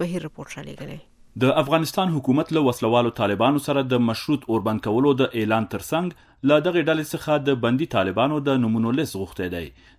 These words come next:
Speaker 2: د افغانستان د جمهوریت ریاست ویان محمد هارون چخانسوري د دوشنبې په ورځ خبریالانو ته وویل چې تر اوسه حکومت یو طالب زنداني هم خوشي کړی نه دی، خو د هغوی د آزادولو پر سر بحثونه روان دي. د ښاغلي چخانسوري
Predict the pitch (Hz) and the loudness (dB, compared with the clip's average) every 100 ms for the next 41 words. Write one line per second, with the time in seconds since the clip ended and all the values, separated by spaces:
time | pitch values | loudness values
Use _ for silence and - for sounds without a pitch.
0 | - 127 147 147 156 147 160 151 156 139 | 0 2 2 0 -2 -2 -2 -2 -2 0
1 | 127 123 127 120 - 113 110 117 120 117 | 0 0 0 0 -2 -4 0 2 2 0
2 | 110 107 104 104 110 - 110 104 - 123 | 0 -2 -2 -2 -2 -4 -4 -4 -2 -4
3 | 151 127 127 127 113 107 113 127 - 117 | -2 -2 -2 0 -2 0 0 0 -2 -4
4 | 104 104 113 107 113 123 170 185 - - | 0 2 2 0 0 0 2 0 -6 -18
5 | - - 147 156 - 180 185 151 131 135 | -10 -4 -2 -2 0 0 2 0 2 0
6 | 151 147 160 160 135 135 135 123 113 110 | 0 0 -2 0 2 2 0 0 2 2
7 | 120 131 127 110 101 104 104 95 143 190 | 2 0 -2 -4 -4 0 0 0 0 0
8 | 190 - 190 196 196 156 139 156 165 160 | -2 -4 0 4 4 4 2 2 2 2
9 | 139 110 107 104 107 98 98 - 156 117 | 0 0 0 0 0 -2 -6 -2 -2 -2
10 | 87 - 110 107 123 147 95 85 85 78 | -4 -4 -2 0 2 2 -2 -2 -6 -8
11 | - _ - 113 113 - 110 117 117 117 | -12 _ -6 0 0 2 2 2 -2 -4
12 | 117 110 - 113 | -4 -4 -2 -4